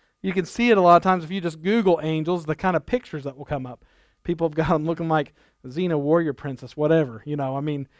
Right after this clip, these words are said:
uh, they've got kind of a, a different, but, you know, a lot of us, other than what the Bible says, um, we have no idea beyond what the Bible tells us.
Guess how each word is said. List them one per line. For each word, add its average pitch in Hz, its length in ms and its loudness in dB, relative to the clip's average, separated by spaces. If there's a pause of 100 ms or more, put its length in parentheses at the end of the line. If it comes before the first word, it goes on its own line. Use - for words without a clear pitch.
(260)
uh, 135 400 -4
they've 165 180 0
got 170 220 4
kind 165 160 0
of 156 80 0
a, 143 340 -4
a 151 60 -6
different, 147 600 -6
but, 202 280 0
you 233 140 -2
know, 220 200 6
a 214 40 4
lot 202 220 6
of 214 80 2
us, 208 160 2
other 196 280 4
than 185 120 2
what 190 120 2
the 175 80 -6
Bible 190 340 6
says, 165 540 0
um, 151 440 -2 (220)
we 165 160 0
have 165 260 4
no 165 160 0
idea 160 380 4
beyond 151 340 -2
what 147 120 -2
the 139 80 -12
Bible 151 260 0
tells 180 340 -2
us. 127 240 -14